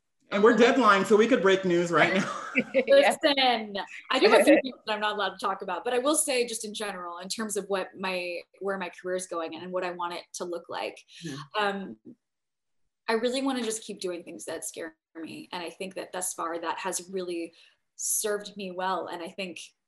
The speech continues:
Speaker 3: like you guys said, you know, I am really grateful that I've had a community that has sort of helped me through this entire process. I was horrified of, of being seen <laughs> again, kind of,
Speaker 2: Mm-hmm.
Speaker 1: Mm.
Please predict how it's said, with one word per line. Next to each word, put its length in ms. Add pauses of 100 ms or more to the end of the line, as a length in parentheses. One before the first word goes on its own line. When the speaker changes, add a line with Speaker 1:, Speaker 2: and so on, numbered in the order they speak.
(120)
Speaker 3:
like 300
you 80
guys 260
said, 240
you 140
know, 160 (100)
I 120
am 180
really 220
grateful 380
that 100
I've 180
had 180
a 60
community 540
that 100
has 240
sort 160
of 80
helped 300
me 100
through 80
this 140
entire 260
process. 500
I 60
was 180 (140)
horrified 640 (340)
of, 260 (480)
of 220
being 460
seen 580 (340)
<laughs> 380
again, 480 (180)
kind 260
of, 180
Speaker 2:
Mm-hmm. 460
Speaker 1:
Mm. 80